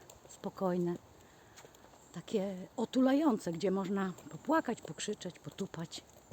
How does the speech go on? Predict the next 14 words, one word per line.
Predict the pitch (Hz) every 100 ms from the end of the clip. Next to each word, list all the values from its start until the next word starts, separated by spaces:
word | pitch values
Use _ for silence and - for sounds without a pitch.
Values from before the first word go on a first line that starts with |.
| - - - - - - - - - - - - - - - - - - - -
I |
nie | 143 156
tylko. | - 330 - - - -
Można | - -
się | 160 156 160 - - - -
podenerwować | 156 180 214 262 196 190 190 175
również. | 208 185 165 160 - - - - - - - - - - - - - - - - - - - -
Tyle, | 294 277
kochani, | 247 - 202 151 135
dzisiaj | - 262 240
z | 220
tej | - 196
drogi. | 190 185 - - - -
Naprawdę. | 202 220 233 180